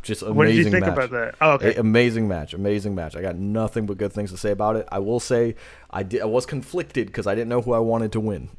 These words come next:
Speaker 1: Uh, I was like, I kinda want
Speaker 2: Mm.
Speaker 1: Samoa Joe to win the title, but I don't want Kofi's reign to end. So yeah, so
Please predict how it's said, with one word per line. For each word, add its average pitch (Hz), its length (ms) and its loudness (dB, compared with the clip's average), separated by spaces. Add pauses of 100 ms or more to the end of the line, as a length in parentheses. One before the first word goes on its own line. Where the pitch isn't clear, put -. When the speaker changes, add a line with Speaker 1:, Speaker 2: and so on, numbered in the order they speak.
(140)
Speaker 1:
Uh, 98 200 -6
I 95 200 -4
was 101 180 -4
like, 104 300 -8
I 101 80 -8
kinda 113 260 -2
want 117 180 0
Speaker 2:
Mm. 127 40 -8
Speaker 1:
Samoa 113 280 0
Joe 113 240 0
to 113 60 -2
win 110 160 -4
the 107 80 -6
title, 120 400 -4 (840)
but 98 280 -4
I 98 120 -2
don't 98 200 -2
want 104 200 -2
Kofi's 101 420 -4
reign 98 220 -6
to - 180 -16
end. 82 240 -8
So 78 400 -12
yeah, 85 440 -8 (840)
so 92 400 0